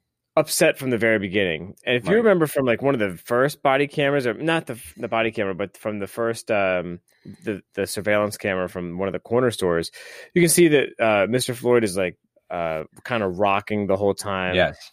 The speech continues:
Speaker 1: And he was saying about how he can't go to jail again. And, you know, he, so he's worried. So his heart rate is already, uh, elevated. And, uh, but yeah, I mean, if you look at some of the definitions online, it says,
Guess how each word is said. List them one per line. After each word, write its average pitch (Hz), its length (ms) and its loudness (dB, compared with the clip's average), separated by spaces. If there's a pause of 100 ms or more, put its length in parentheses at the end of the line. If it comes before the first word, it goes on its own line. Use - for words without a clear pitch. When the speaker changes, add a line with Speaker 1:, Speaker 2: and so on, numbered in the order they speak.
(120)
Speaker 1:
And 104 120 0
he 110 300 4
was 98 220 0
saying 107 240 0
about 101 140 0
how 107 140 2
he 104 60 2
can't 117 320 -2
go 113 120 2
to 101 80 0
jail 98 400 2
again. 95 600 0 (360)
And, 98 300 -2
you 101 140 -2
know, 101 60 0
he, 139 240 2
so 139 140 -2
he's 175 300 -2
worried. 120 440 2
So 117 120 -4
his 156 180 2
heart 151 300 0
rate 113 180 2
is 110 100 -2
already, 113 480 2 (640)
uh, 85 280 -6 (560)
elevated. 120 720 2 (400)
And, 101 500 -2 (500)
uh, 92 200 -6
but 127 200 -8
yeah, 135 140 2
I 107 40 2
mean, 107 260 -2
if 120 260 -8
you 147 60 -2
look 143 180 0
at 123 80 -2
some 113 140 -2
of 107 80 -2
the 98 80 0
definitions 101 760 -2
online, 90 600 -2
it 87 140 -12
says, 85 360 -4